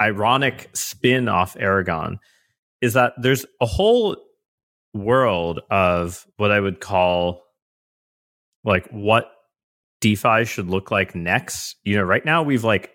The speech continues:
really fo-, DeFi has spent the last couple of years focusing on trading and leverage in some fashion, but it hasn't spent much. And, and governance is the, the bare minimum of the investment banking automation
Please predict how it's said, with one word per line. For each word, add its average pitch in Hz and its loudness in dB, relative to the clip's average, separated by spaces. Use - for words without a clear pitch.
really 107 2
fo-, 98 0
DeFi 123 0
has 131 2
spent 95 -4
the 92 -2
last 82 -4
couple 98 -2
of 87 0
years 85 -4
focusing 90 -4
on 80 -4
trading 87 0
and 80 -8
leverage 80 -4
in 82 -6
some 80 -6
fashion, 98 -2
but 135 4
it 135 0
hasn't 180 0
spent 156 0
much. 123 -2
And, 123 2
and 123 -4
governance 147 0
is 113 2
the, 110 2
the 98 0
bare 123 2
minimum 113 0
of 85 -2
the 87 0
investment 101 0
banking 90 0
automation 87 -2